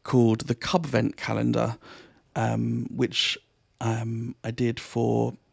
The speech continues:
three years. Um, two thousand eighteen, Tumblr decided to remove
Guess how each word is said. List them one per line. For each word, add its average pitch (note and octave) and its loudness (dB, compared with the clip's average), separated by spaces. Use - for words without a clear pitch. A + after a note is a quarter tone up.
three - -2
years. B2 -2
Um, A#2+ 0
two - -6
thousand A2 -4
eighteen, G#2+ -2
Tumblr A#2 2
decided A#2 -4
to A#2+ -6
remove A2 0